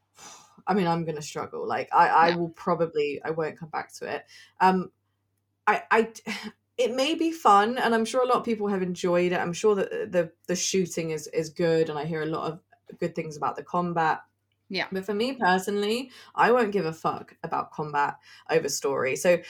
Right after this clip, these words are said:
Speaker 1: I know a lot of people will play a game because they generally really enjoy the mechanics, they enjoy the, the action and everything. But for me, I'm like, it's story first, action later.
Speaker 2: Yeah.
Speaker 1: And that's such a big part of it for me. So if I haven't been, you know,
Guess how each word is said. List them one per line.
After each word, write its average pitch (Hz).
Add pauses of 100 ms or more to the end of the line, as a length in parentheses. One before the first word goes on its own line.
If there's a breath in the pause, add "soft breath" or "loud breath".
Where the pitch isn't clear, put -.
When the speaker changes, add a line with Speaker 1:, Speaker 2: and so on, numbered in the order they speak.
(140 loud breath)
Speaker 1:
I 220
know 233
a 233
lot 226
of 190
people 196
will 170
play 156
a 147
game 143
because -
they 147
generally 147
really 139
enjoy 139
the -
mechanics, -
they 135
enjoy 131 (380 soft breath)
the, 139
the 165
action 147 (100)
and 160
everything. 160
But -
for 190
me, 190
I'm 170
like, 156 (200)
it's 185
story 170
first, 160
action -
later. 170 (480 soft breath)
Speaker 2:
Yeah. - (140)
Speaker 1:
And 165 (220)
that's -
such 180
a 190
big 170
part 170
of 147
it -
for 160
me. 147
So 160
if 156
I 165
haven't 196
been, 160
you 165
know, 139